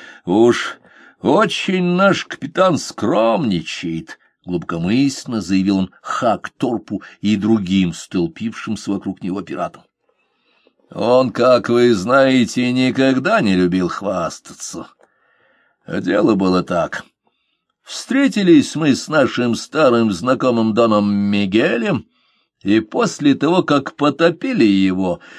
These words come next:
взяли на борт одного лондонского хлыща, который не по своей воле оказался на испанском корабле.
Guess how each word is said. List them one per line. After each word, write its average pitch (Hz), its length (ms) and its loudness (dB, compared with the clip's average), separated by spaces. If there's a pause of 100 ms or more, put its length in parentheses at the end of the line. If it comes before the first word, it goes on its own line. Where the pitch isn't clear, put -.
(160)
взяли 226 460 0
на 208 260 0
борт 196 280 0
одного 196 400 0
лондонского 185 840 0
хлыща, 147 1040 0
который 107 420 0
не 113 80 -8
по 127 100 -4
своей 113 360 4
воле 101 360 2
оказался 220 720 -2
на 170 160 2
испанском 104 760 -2
корабле. 82 500 -6